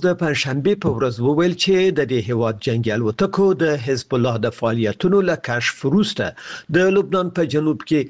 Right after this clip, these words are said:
د توغندیو د زیرمتون پر یوه مرکز برید وکړ. دا د اوربند له نافذېدو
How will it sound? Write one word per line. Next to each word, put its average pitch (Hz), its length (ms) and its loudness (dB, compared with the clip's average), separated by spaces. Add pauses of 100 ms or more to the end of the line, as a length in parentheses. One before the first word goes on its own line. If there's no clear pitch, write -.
(340)
د 151 260 2
توغندیو 135 560 0 (120)
د 131 120 2 (140)
زیرمتون 120 580 0 (220)
پر 123 140 2
یوه 123 120 0 (120)
مرکز 117 380 -2 (120)
برید 156 260 0
وکړ. 120 260 -4 (640)
دا 208 120 2 (200)
د - 20 4 (380)
اوربند 156 420 0
له 151 160 2
نافذېدو 131 640 0